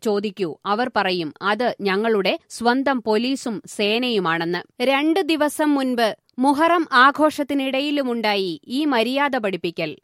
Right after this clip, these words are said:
എല്ലാ മാനദണ്ഡങ്ങളും പാലിച്ച് ഷിയ മുസ്ലിങ്ങൾ നടത്തിയ ഘോഷയാത്രയ്ക്ക് നേരെയാണ് പോലീസ് പെല്ലറ്റ് ആക്രമണം നടത്തിയതെന്ന് പരിക്കേറ്റവർ പറയുന്നു.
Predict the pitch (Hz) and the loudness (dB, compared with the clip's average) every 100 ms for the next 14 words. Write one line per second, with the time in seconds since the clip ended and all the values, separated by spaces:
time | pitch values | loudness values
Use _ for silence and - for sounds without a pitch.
0 | _ 240 277 294 285 240 269 269 262 247 | _ 2 4 4 6 4 2 0 0 0
1 | 233 220 190 180 185 185 262 370 - 302 | 0 0 2 2 2 -2 -4 -4 -4 2
2 | 311 320 320 277 277 262 262 240 214 214 | 4 2 2 -2 -2 -2 -2 0 0 0
3 | 233 214 - 240 - 277 240 226 208 220 | -4 -4 -2 -4 -2 -2 0 -2 -2 0
4 | 196 202 202 156 175 381 _ 254 269 359 | 0 2 0 0 0 -4 _ 4 6 4
5 | - - _ 254 277 330 320 277 254 233 | -2 -12 _ 0 4 2 2 0 0 0
6 | 220 220 208 220 269 220 196 180 165 233 | 0 0 -2 -2 -2 0 0 -2 2 2
7 | 262 - 220 196 175 180 208 196 180 175 | 2 -2 -2 0 -2 0 2 2 0 -2